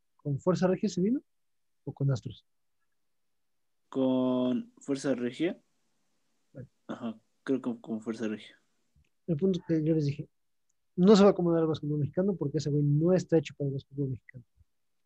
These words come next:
Speaker 1: Ese güey toda su vida ha jugado en-, fuera. Y Douglas tenía la ilusión de que pudiera acostumbrarse. Porque me acuerdo que mencionábamos su formación.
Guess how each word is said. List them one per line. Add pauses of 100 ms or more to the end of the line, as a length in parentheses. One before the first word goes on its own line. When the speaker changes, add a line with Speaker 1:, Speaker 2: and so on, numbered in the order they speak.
(160)
Speaker 1:
Ese
güey
toda
su
vida
ha
jugado
en-, (1000)
fuera. (880)
Y
Douglas
tenía
la
ilusión
de
que (1000)
pudiera
acostumbrarse. (2250)
Porque
me
acuerdo
que
mencionábamos
su
formación.